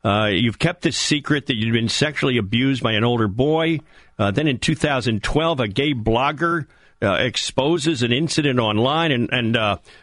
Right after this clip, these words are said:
wow, I, I read that and I said, "Jonathan Merritt has just opened up his whole life here." Uh, unbelievable. I salute you for it. Uh, what was going on and how difficult was that?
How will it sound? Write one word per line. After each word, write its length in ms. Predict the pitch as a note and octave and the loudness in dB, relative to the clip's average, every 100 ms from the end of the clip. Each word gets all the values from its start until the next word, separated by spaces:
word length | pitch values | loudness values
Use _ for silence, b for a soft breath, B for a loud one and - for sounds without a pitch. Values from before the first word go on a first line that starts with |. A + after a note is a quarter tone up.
| B | B
wow, 480 | C3+ A2+ D#3+ C#3 G#2 | 0 2 2 0 -2
I, 180 | A2+ D3 - | -2 0 0
I 120 | C#3+ | 2
read 320 | D3 D#3 D3 | 2 0 0
that 180 | C#3+ D3 | 0 0
and 100 | C3+ | 0
I 60 | B2 | 0
said, 500 | - A#2 - - - A#2 | 0 -2 -6 -14 -6 -6
"Jonathan 680 | A2 D#3+ F3+ F3+ - A#2+ A#2+ | 0 0 2 0 -2 0 2
Merritt 500 | D#3+ D#3 A2 G#2 - b b b - | 2 0 -2 -4 -10 b b b -2
has 200 | A#2 - | -2 0
just 300 | F3 D#3 - | -2 0 -2
opened 340 | D#3 D#3 B2+ | 0 0 -2
up 140 | C#3 | 0
his 160 | B2+ G2+ | -2 0
whole 280 | B2+ D#3+ C#3 | 0 2 2
life 320 | C#3 C3+ - | 2 0 0
here." 400 | A2+ F#2 F#2 G2 - _ _ _ _ | 0 2 0 -4 -12 _ _ _ _
Uh, 460 | - A2 A2 G#2 G#2 - - | -2 0 2 0 -2 -6 -4
unbelievable. 600 | D#3+ F#3+ D3 C3 D3 A2+ | -2 0 2 2 2 2
I 100 | A2 | 0
salute 380 | - A#2+ D3 - | 0 2 2 2
you 140 | D3+ | -2
for 340 | - A2+ F#2+ F#2+ | 0 0 2 0
it. 200 | A2+ - b b - | -2 -10 b b -2
Uh, 260 | G#2 G#2+ F#2+ | 0 0 -2
what 280 | B2 B2 G3+ | -2 0 0
was 160 | A3 - | 0 0
going 240 | E3 C#3+ | 0 2
on 300 | B2+ A2 F#2+ | 2 2 0
and 120 | G2 | 2
how 140 | A2+ E3+ | 0 -2
difficult 580 | B2 E3 - - A2+ - | -2 -2 -2 -2 -2 0
was 300 | F#2+ F#2 - | -2 -2 -2
that? 360 | F#2 - - | -2 -2 -6